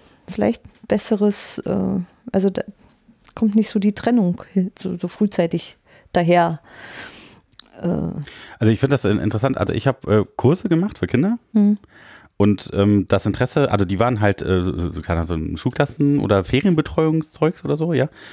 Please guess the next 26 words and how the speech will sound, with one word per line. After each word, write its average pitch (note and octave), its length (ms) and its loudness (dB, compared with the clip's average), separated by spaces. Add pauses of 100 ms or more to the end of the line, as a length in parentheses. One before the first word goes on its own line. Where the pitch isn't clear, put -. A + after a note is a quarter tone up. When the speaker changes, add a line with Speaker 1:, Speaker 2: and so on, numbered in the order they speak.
(240)
Speaker 2:
waren G#2 100 4
dann G2 160 4
zwanzig A2 260 -2
Kinder G2+ 200 0
drin. D#2+ 260 0
Die F2 200 -2
waren G2 200 2
also F2+ 420 0 (400)
gleich A#2 280 0
besetzt, - 320 -2
gleich A#2+ 280 0 (120)
Anteil G2+ 380 0
an F#2+ 140 0
Jungs F#2 180 -2
und - 60 -2
Mädels. F2 360 -2 (160)
Speaker 1:
Mhm. G#3 180 4 (420)
Speaker 2:
Und F#2+ 200 2 (200)
die G2 60 2
Interessen G#2 280 0
waren C#3 120 2
schon F#3+ 160 0
unterschiedlich F#2+ 420 -4
auch F#2 60 -6
verteilt, F#2 460 0
ja. F2 160 -4